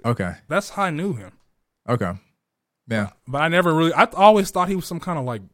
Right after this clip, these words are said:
Speaker 2: rock star or something, a former rock star
Speaker 1: That's
Speaker 2: or
Speaker 1: just
Speaker 2: something.
Speaker 1: 'cause of the hair. He has that look. Maybe he was. I don't
Speaker 2: He has
Speaker 1: know.
Speaker 2: that, like,
Speaker 1: As I
Speaker 2: Ozzy
Speaker 1: said,
Speaker 2: Osbourne kinda
Speaker 1: niggas
Speaker 2: look,
Speaker 1: don't
Speaker 2: like
Speaker 1: know who the fuck Howard Stern is these days. Who co-, who gives a fuck?
Speaker 2: But what do you
Speaker 1: Uh,
Speaker 2: think about that? You think, like, why do you need that much attention? Like,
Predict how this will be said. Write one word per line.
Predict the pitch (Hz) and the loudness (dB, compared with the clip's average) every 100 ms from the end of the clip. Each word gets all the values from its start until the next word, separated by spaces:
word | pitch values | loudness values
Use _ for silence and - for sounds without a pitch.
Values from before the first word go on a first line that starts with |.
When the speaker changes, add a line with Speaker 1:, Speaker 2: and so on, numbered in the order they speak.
| _ _ | _ _
Speaker 2:
rock | - 90 180 | -16 -14 -12
star | - 117 98 | -8 -8 -8
or | - | -12
something, | 110 101 | -16 -16
a | 95 | -16
former | - 147 147 | -12 -8 -8
rock | 113 131 - | -8 -12 -16
star | - | -2
Speaker 1:
That's | 139 151 | 0 2
Speaker 2:
or | |
Speaker 1:
just | 151 147 | 0 2
Speaker 2:
something. | |
Speaker 1:
'cause | 123 | 0
of | 117 | 2
the | 113 | 2
hair. | 123 175 104 | 4 2 2
He | 120 | 2
has | 131 120 | 4 4
that | 123 117 | 0 2
look. | 147 120 - | 2 0 -2
Maybe | 131 185 | 0 4
he | 185 | 4
was. | 175 190 104 | 6 4 4
I | 131 | 4
don't | 147 | 4
Speaker 2:
He | |
has | 143 175 | 4 4
Speaker 1:
know. | |
Speaker 2:
that, | 165 | 4
like, | 147 | 4
Speaker 1:
As | 131 | 4
I | |
Speaker 2:
Ozzy | 135 160 | 4 4
Speaker 1:
said, | 170 | 4
Speaker 2:
Osbourne | 139 165 139 127 120 | 4 4 2 -4 -6
kinda | 127 117 | -8 -4
Speaker 1:
niggas | 123 143 | 0 2
Speaker 2:
look, | 127 | 4
Speaker 1:
don't | 131 | 4
Speaker 2:
like | 123 | 4
Speaker 1:
know | 131 | 4
who | 135 | 4
the | 135 | 2
fuck | - 131 123 | 2 0 4
Howard | 127 120 | 4 2
Stern | - 127 117 | -2 -2 -2
is | 98 | -2
these | 95 92 | -4 -8
days. | 90 90 87 | -6 -6 -6
Who | - 123 | -8 -4
co-, | 120 - | -4 -2
who | 127 | -2
gives | 117 113 | 0 0
a | 104 | -2
fuck? | - 143 | -2 0
Speaker 2:
But | 151 | 2
what | 185 | 4
do | 135 | 4
you | |
Speaker 1:
Uh, | 139 139 | 6 4
Speaker 2:
think | 208 | 2
about | 160 120 104 | -2 -4 -8
that? | 98 110 | -12 -10
You | 190 | -6
think, | 202 180 - | -6 -6 -8
like, | 131 120 | -10 -4
why | 143 | -4
do | 208 | -2
you | 214 | -4
need | 208 | -4
that | 185 180 | -4 -6
much | 180 | -8
attention? | - - 202 - 98 | -10 -12 -12 -14 -18
Like, | 85 78 | -20 -20